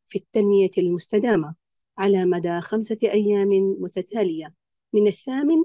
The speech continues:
إلى الثاني عشر من شهر يوليو تموز ألفين وأربعة وعشرين، الموافق من الثاني إلى السادس من شهر محرم الحرام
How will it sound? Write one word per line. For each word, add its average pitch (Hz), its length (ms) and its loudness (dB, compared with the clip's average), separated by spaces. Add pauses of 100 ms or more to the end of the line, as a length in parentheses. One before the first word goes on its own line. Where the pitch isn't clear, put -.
(140)
إلى 202 120 0
الثاني 185 460 -4
عشر 254 340 -4 (360)
من 190 80 0
شهر 185 260 -2
يوليو 247 420 4
تموز 262 600 0 (320)
ألفين 214 480 4
وأربعة 170 340 -2
وعشرين، 233 500 0 (320)
الموافق 220 680 2
من 185 160 2
الثاني 196 520 0
إلى 185 100 -4
السادس 185 520 -6
من 170 60 -8
شهر 185 280 -6
محرم 175 440 -4
الحرام 208 520 -2